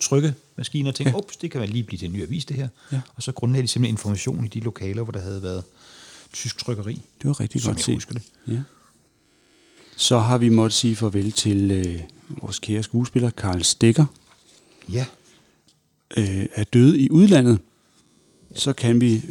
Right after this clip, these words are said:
Speaker 2: mens vi alligevel bevarer kontakten lidt til Danmark, sige, at, øh, at en af ungdomsoprørets,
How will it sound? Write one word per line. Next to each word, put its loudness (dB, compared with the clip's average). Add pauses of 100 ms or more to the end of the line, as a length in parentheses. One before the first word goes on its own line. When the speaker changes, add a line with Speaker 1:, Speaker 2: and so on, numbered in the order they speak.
(100)
Speaker 2:
mens 0
vi 0
alligevel 0
bevarer -2
kontakten 0
lidt 2
til 0
Danmark, 2
sige, -2
at, -6
øh, 0 (1120)
at -2
en 4
af 4
ungdomsoprørets, 4